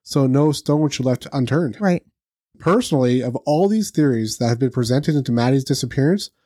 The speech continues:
Speaker 1: the one I subscribe to the most, I think Jordy knows more than she's saying.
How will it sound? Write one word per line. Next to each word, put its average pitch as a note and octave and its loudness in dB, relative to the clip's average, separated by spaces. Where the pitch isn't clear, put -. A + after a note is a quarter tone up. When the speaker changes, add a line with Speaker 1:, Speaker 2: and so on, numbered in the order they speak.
Speaker 1:
the D3 0
one D3 2
I C3+ 2
subscribe E3 -2
to - -18
the D3+ -2
most, E3 0
I D#3+ 2
think G#3+ -2
Jordy C3+ 0
knows A#2+ -2
more B2+ 2
than C3 0
she's A#2+ -4
saying. G#2 -2